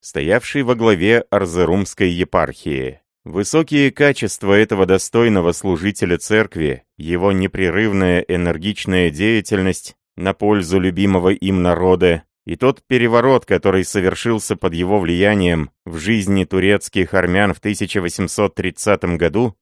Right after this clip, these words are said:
такие крупные явления, что величавая фигура этого монаха невольно выдвигается вперёд и останавливает на себе внимание.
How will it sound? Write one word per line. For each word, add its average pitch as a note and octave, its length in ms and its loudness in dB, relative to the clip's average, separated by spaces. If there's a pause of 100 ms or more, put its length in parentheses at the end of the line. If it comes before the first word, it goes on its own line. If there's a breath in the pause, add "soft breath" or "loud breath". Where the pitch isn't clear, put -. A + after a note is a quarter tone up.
(160)
такие G#2 400 0
крупные G2 680 0
явления, D#2+ 640 0
что - 240 -4
величавая A#2+ 840 0
фигура A#2 680 0
этого A2+ 420 2
монаха G#2+ 580 2
невольно G#2+ 580 2
выдвигается G2+ 840 0
вперёд G#2 640 0 (180)
и - 80 -6
останавливает A#2 1040 2
на G2 100 0
себе E2 380 -2
внимание. C2+ 760 -4